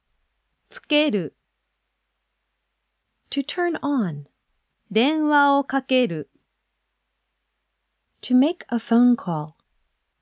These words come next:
Speaker 1: 忘れる。
Speaker 2: To forget. To leave behind. Irregular verbs.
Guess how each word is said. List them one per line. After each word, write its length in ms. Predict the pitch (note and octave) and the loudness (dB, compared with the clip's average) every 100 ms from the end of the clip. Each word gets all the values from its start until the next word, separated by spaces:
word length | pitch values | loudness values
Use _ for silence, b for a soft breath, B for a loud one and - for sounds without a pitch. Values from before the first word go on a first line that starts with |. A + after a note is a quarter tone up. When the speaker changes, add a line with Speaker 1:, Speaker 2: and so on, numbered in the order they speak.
| - | 0
Speaker 1:
忘 440 | F#3+ F#3+ - C4 | 0 0 -2 0
れ 200 | B3 A#3+ | 2 2
る。 240 | A3 G#3+ - _ _ _ _ _ _ _ _ _ _ _ _ _ _ _ _ _ _ - | 2 -2 -6 _ _ _ _ _ _ _ _ _ _ _ _ _ _ _ _ _ _ -8
Speaker 2:
To 120 | G#3 | -6
forget. 760 | F3 F3 D#3 A#3+ - - - _ _ - | -6 -6 0 0 0 -6 -12 _ _ -8
To 180 | F3+ | -4
leave 320 | E3+ G#3 G#3+ - | 0 0 0 -2
behind. 720 | G3 F3+ A3+ G#3 D3+ C#3+ - _ _ _ _ _ _ _ _ _ _ _ _ _ _ _ _ | -2 0 2 2 0 -6 -14 _ _ _ _ _ _ _ _ _ _ _ _ _ _ _ _
Irregular 640 | - C#4 C#4 B3+ A#3+ G3+ F3 | -2 2 2 2 2 2 2
verbs. 600 | E3 D3 B2+ - - | -2 -4 -4 -6 -6